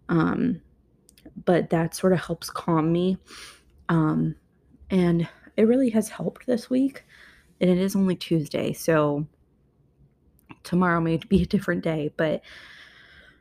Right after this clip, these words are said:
you know, at work, we've been so busy, we've been a full house, um, and right now we're sort of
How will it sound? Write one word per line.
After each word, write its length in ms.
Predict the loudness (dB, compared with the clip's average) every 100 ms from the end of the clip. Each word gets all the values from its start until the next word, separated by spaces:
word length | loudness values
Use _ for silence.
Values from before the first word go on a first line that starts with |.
| 6
you 100 | 10
know, 120 | 10
at 80 | 8
work, 200 | 0 -2
we've 180 | -4 0
been 200 | 0 -2
so 280 | -2 -2 0
busy, 360 | 2 2 2
we've 200 | 2 0
been 240 | -2 -2 -4
a 80 | -6
full 240 | 0 2
house, 640 | 2 0 0 0 -2 -8 -12 -16 -16 -18 -20 _ -4
um, 340 | 0 2 0 0
and 140 | 0
right 180 | 0 0
now 240 | -2 -2
we're 140 | -4 -6
sort 260 | -4 -2
of 380 | -2 -6 -12